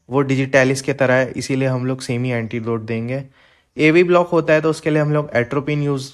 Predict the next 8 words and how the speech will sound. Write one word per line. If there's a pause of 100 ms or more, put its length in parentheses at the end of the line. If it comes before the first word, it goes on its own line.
करेंगे (640)
और (220)
हाइपरकैलेमिया
करेक्ट
करने
की
कोशिश
करेंगे।